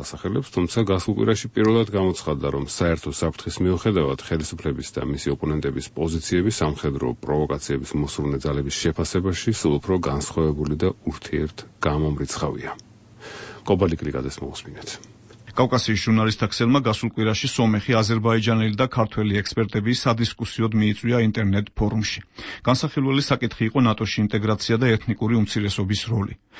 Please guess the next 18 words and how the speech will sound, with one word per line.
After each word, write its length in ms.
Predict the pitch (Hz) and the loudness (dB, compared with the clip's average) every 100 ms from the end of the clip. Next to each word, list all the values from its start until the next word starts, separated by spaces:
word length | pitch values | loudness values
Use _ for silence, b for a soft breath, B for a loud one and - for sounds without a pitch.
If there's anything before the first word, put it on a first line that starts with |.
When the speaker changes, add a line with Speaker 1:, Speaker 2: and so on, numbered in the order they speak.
| B | B
Speaker 2:
თუმცა 260 | - 127 95 | 2 2 0
საქართველოში 560 | - 117 127 120 117 120 | 0 0 0 0 0 0
შექმნილმა 520 | - 127 - 107 98 107 | 0 0 2 2 4 2
ახალმა 300 | - 110 101 101 | 2 2 4 4
რეალობამ 380 | 123 120 101 95 | 2 4 2 0
დღის 220 | 113 - | -2 0
წესრიგში 440 | 120 - 101 - 123 - | 0 0 -2 2 2 2
კორექტივი 540 | 120 113 - 113 104 | 2 2 0 0 0
შეიტანა. 460 | - 101 95 92 87 - _ | 2 0 2 0 -2 -6 _
თოთხმეტ 600 | - - - 120 - 104 | -16 -8 -2 0 0 2
ნოემბერს 380 | 117 113 107 135 | 4 4 2 0
საქართველოს 480 | 110 113 101 107 113 - | 0 0 -2 0 -2 0
კონტროლირებად 580 | 117 117 110 101 95 104 | 0 2 0 0 -2 -2
ტერიტორიაზე 560 | 117 110 113 110 113 127 | 0 2 2 2 2 2
რუსეთის 380 | 110 101 - 123 | 0 -2 -4 -2
უკანასკნელი 680 | 120 131 117 110 - 107 117 113 | 0 2 2 2 0 2 2 2
ბაზა 320 | - 104 107 | 2 2 2
დაიხურა, 540 | 98 98 98 - 104 | 2 2 0 -2 -4